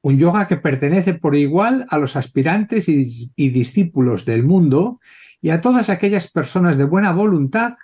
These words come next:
capaces de comprender que una vida sin amor es una vida que no tiene significado alguno.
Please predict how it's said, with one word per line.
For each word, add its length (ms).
capaces 520
de 100
comprender 760
que 160
una 260
vida 320
sin 240
amor 480
es 200
una 180
vida 300
que 160
no 220
tiene 440
significado 800
alguno. 560